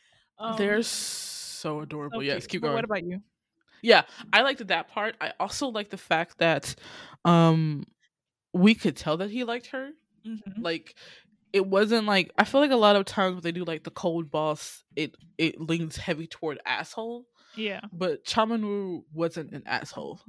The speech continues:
Speaker 2: He was just a very good boss, <laughs> in my opinion. <laughs> Um, he was annoying at first, but I was like, the more I saw from his character, I was like, "Oh, okay, this man is not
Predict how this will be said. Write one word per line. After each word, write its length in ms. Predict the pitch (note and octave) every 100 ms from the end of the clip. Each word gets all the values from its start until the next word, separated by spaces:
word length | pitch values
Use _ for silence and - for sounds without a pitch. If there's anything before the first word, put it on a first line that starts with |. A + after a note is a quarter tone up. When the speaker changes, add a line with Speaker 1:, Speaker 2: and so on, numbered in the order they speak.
| _
Speaker 2:
He 180 | - F#3+
was 160 | E3+ E3+
just 320 | F3+ - - E3+
a 60 |
very 260 | D#3+ D#3+ C#3+
good 160 | C3+
boss, 380 | C#3 G2 D#3 - A3+ F#3+
<laughs> 180 | - E3+
in 120 | D3+
my 160 | D3 E3
opinion. 400 | - G3+ F#3 - C4+ A#3+ C4+
<laughs> 100 | C4 A#3 - - - - - - -
Um, 300 | F#3+ F#3+ E3+ -
he 160 | A#3
was 140 | C4 B3+
annoying 360 | B3 C#4+ C#4+
at 100 | G#3+
first, 240 | - G#3+ G3
but 80 | F#3
I 40 |
was 80 | F3+
like, 120 | F3
the 60 | F3+
more 180 | E3 E3
I 60 | E3+
saw 180 | E3 D#3
from 120 | D3+
his 80 | D3+
character, 260 | - C#3+ C#3
I 40 |
was 100 | D#3
like, 120 | C#3+ G2+
"Oh, 80 | C3
okay, 200 | - C3
this 160 | D#3+ E3+
man 180 | E3 E3
is 120 | D#3
not 240 | C#3 B2+